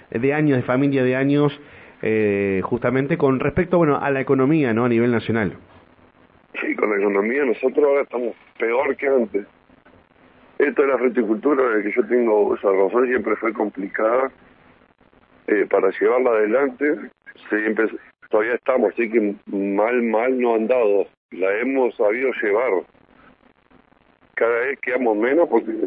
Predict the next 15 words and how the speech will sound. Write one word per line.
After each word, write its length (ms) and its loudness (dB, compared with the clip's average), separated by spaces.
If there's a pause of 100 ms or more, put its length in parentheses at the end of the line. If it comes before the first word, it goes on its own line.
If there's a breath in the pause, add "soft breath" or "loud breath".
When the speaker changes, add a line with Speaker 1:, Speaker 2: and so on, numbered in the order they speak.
(420)
Speaker 2:
acá 240 2
en 80 2
Cipolletti 400 2
somos 260 0
contados 640 0
con 200 -2
los 300 -2
dedos 180 0
de 60 -4
la 100 0
mano 260 2
la 140 0
cantidad 340 -2
de 140 -4
productores. 680 0